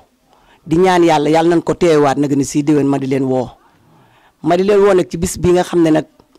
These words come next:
mooy bisu Maam Banda, bi nga xam ne ay do-, ay sëtam ñoom lañ ko àndal di ko def,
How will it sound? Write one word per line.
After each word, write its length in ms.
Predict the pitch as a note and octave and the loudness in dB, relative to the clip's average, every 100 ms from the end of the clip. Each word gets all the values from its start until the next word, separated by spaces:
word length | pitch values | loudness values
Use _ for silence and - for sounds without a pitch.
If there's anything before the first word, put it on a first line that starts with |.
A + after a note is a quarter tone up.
| _ _ | _ _
mooy 160 | E3 F3+ | -2 0
bisu 180 | F3 E3 | 0 0
Maam 240 | D#3+ C#3+ | 0 0
Banda, 360 | C#3+ C#3 B2+ B2 _ _ _ _ _ - | -2 -2 -4 -10 _ _ _ _ _ -8
bi 100 | D#3 | -2
nga 120 | F3+ | -2
xam 200 | - D3+ | -2 -4
ne 80 | D#3+ | -2
ay 140 | - D#3 | -2 -4
do-, 140 | C#3+ - | -4 -4
ay 120 | F3 | -4
sëtam 340 | E3+ F3+ D#3 G3+ - _ _ _ _ - | -2 -2 -2 -4 -8 _ _ _ _ -4
ñoom 200 | D#3+ D#3+ | -2 0
lañ 140 | D#3 D3 | 0 -2
ko 80 | |
àndal 300 | D3 C3+ C3 | -4 -4 -4
di 80 | B2+ | -6
ko 120 | - | -6
def, 220 | C3 B2+ | -6 -6